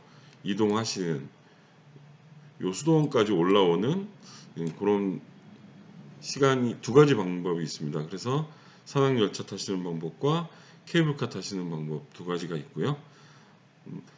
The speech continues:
차량을 이, 이동해서 오시게 되면, 렌트카 차량을 이, 이용해서 오시게 되면 요 길을 따라서 쭉 오시다가 여기에 주차장이 넓게 되어 있습니다. 그래서 여기다 주차를 하시고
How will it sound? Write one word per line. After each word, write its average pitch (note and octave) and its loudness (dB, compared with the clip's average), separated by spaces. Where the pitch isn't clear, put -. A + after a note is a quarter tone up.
차량을 G3 6
이, F#2+ 0
이동해서 A2 -2
오시게 F#2 -2
되면, E2 0
렌트카 A#2 0
차량을 A#2 -2
이, F2+ -12
이용해서 G#2+ -2
오시게 F2+ -4
되면 F#2+ -4
요 A2 0
길을 D3 0
따라서 A#2 -2
쭉 A2+ -6
오시다가 F2 -4
여기에 A#2 0
주차장이 B2+ 0
넓게 F#2 2
되어 D#2+ -2
있습니다. D2+ -6
그래서 F2 -6
여기다 F2 -4
주차를 F2+ -8
하시고 A#2+ -4